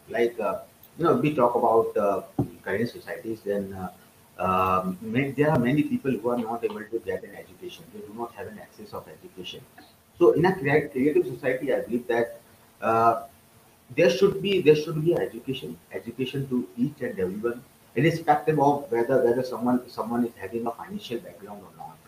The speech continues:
Because I believe, you know, this is the education only which makes people, you know, which makes people to understand someone's problems, which makes people to be humble and down to earth, and which makes people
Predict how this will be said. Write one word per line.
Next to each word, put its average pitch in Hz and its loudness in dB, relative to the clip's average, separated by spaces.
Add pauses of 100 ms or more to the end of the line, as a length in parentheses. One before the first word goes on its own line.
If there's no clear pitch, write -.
(440)
Because 202 4
I 190 6
believe, 196 0
you 202 2
know, 208 6
this 135 -2
is - -8
the 170 2
education 151 0
only 143 0
which 143 -2
makes 135 0
people, 143 4
you 151 2 (220)
know, 196 6
which 175 8
makes 156 6
people 175 4
to 156 6
understand 147 2
someone's 135 -2
problems, 127 -2 (100)
which 151 -2
makes 139 0
people 147 6
to 147 -2
be 143 -2
humble 120 -2
and 123 -2
down 107 -6
to 131 0
earth, 131 -2 (320)
and 131 2
which 185 6
makes 139 6
people 160 4